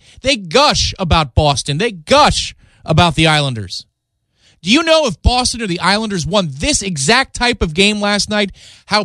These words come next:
passionately N B C Sports analysts at the desk or on the play-by-play broadcast would be talking about those teams?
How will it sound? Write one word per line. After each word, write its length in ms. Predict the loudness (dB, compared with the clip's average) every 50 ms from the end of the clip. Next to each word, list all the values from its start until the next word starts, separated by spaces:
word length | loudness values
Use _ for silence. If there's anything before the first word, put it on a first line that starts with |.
| -2 -4
passionately 840 | -4 0 2 2 2 0 0 -2 -4 -6 -4 -4 -4 -6 -6 -8 _ _ _ _ _ _ -2
N 160 | 0 0 2
B 180 | 2 2 0 0
C 180 | 0 -2 -4
Sports 380 | -4 -4 -2 0 0 0 0 0
analysts 440 | 0 0 2 2 2 0 -2 -2 -4
at 120 | -4 -6 -8
the 60 | -8
desk 560 | -8 -4 0 2 2 2 2 0 -4 -8 -14 -20 -20 _ _ _ _ _ _ _ _ _ _ -4
or 260 | 0 2 2 2 2
on 180 | 0 -2 -2
the 80 | -2 -2
play-by-play 580 | -2 0 0 2 4 2 2 2 2 0 -2 -2
broadcast 640 | -2 0 0 0 0 -2 -2 -4 -4 -4 -4 -6
would 120 | -6 -8 -6
be 120 | -6 -6
talking 440 | -4 0 2 4 4 4 2 0 0
about 320 | 2 2 2 0 0 -2 -6 _ _ _ _ -2
those 260 | 0 2 2 2 0
teams? 400 | -2 -4 -4 -4 -4 -6 -10 -14